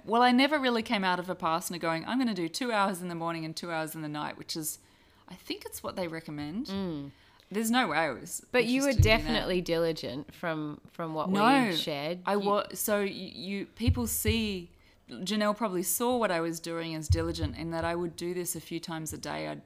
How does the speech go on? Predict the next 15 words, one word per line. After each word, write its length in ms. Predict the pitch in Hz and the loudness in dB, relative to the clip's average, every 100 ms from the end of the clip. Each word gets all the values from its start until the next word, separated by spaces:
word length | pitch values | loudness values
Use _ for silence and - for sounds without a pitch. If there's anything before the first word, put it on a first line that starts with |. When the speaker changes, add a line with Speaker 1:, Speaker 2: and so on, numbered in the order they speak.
| - | -10
Speaker 1:
I'd 120 | 165 | -4
even 180 | 185 208 | -2 -2
go 120 | 185 | -2
to 100 | 170 | -2
a 60 | 151 | -4
public 340 | - 160 160 | -6 -8 -8
toilet 480 | - 151 160 151 - - | -10 -6 -6 -6 -8 -8
and, 320 | 156 151 147 - _ _ _ _ _ _ | -6 -6 -8 -14 _ _ _ _ _ _
um, 260 | 156 160 - _ _ _ - | -8 -6 -8 _ _ _ -6
stand 560 | - 175 165 156 196 - 247 - | -2 0 0 0 -4 -2 -2 -2
<laughs> 240 | - 220 | -18 -8
in 160 | 190 185 | -4 -2
the 220 | 165 160 - - - | -2 -6 -10 -20 -8
cubicle 680 | - 196 208 214 156 180 214 - _ _ _ | -2 -2 -2 -2 -2 -2 -6 -16 _ _ _
just 240 | 170 - | -6 -6